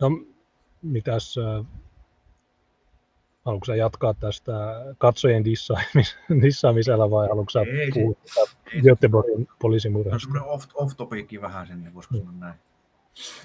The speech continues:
Speaker 1: Joo. No, tota, no se Göteborgin poliisimurha,
Speaker 2: Joo.
Speaker 1: siinä,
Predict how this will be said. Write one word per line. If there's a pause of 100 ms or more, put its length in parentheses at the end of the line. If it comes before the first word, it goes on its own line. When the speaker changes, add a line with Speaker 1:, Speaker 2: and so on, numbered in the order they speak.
(120)
Speaker 1:
Joo. (3750)
No, (1200)
tota, (1080)
no
se
Göteborgin
poliisimurha, (920)
Speaker 2:
Joo.
Speaker 1:
siinä,